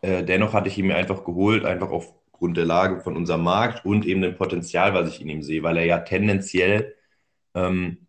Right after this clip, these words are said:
ein Startspieler ist oder unsere Liga, sag ich mal, so weit ausgefischt ist schon an großen Spielern, dass ich ihn sogar als Einwechselspieler, als Joker, ähm, trotzdem jeden Spieltag aufstellen würde, weil ich einfach auf eine Vorlage oder ein Tor dennoch von ihm hoffe, auch nur in dreißig, fünfunddreißig Minuten.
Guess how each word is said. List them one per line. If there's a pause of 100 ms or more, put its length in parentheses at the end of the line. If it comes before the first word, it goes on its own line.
ein
Startspieler
ist
oder
unsere
Liga,
sag
ich
mal,
so
weit
ausgefischt
ist
schon
an
großen (580)
Spielern,
dass
ich
ihn
sogar
als
Einwechselspieler,
als
Joker, (340)
ähm,
trotzdem
jeden
Spieltag
aufstellen
würde, (260)
weil
ich
einfach
auf
eine
Vorlage
oder
ein
Tor
dennoch
von
ihm
hoffe,
auch
nur
in
dreißig,
fünfunddreißig
Minuten.